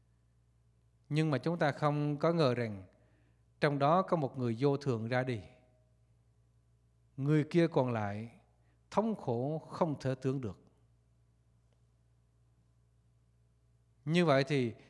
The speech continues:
cái khổ gốc rễ của nó từ đâu sinh ra? À, ái. Mà ái có phải là,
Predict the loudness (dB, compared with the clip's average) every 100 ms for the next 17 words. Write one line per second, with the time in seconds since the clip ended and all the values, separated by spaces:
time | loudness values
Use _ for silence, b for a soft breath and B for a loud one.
0 | B -6 0 2 4 2 2 0 0 0
1 | 0 0 0 0 2 0 0 -4 -6 -6
2 | -10 -20 _ _ _ _ _ _ _ _
3 | _ _ -12 -12 -10 -8 -8 -12 _ _
4 | _ _ _ _ _ _ _ _ _ _
5 | _ _ _ _ _ _ -6 0 0 0
6 | -4 B B _ _ _ -6 0 0 0
7 | 0 0 2 2 0